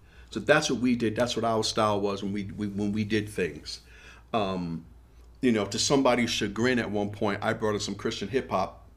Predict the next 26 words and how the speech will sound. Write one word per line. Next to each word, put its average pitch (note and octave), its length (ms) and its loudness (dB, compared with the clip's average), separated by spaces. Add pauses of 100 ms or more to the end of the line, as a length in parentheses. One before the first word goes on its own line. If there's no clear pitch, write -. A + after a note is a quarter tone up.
(160)
Christ, F2+ 400 -4 (200)
<laughs> - 200 -12
the - 480 2
cross G2+ 320 0
movement, G2+ 280 -4 (420)
Christ, - 380 2
uh, C3 140 0
um, A2+ 320 2 (1080)
hip A3 220 12
hop, A#2 380 2 (160)
um, A#2+ 380 4
music B2 400 4
and, A#2 200 4
and A#2 200 2
some C#3 240 2
other, B2+ 420 2 (160)
um, G#2+ 460 0 (180)
other D3 180 6
genres B2+ 800 4
of A2+ 280 0
Christian B2+ 440 0
artist A2 520 2
music, G#2+ 480 0
which G#2 160 -4
was F#2+ 220 -4
rock. A2+ 500 2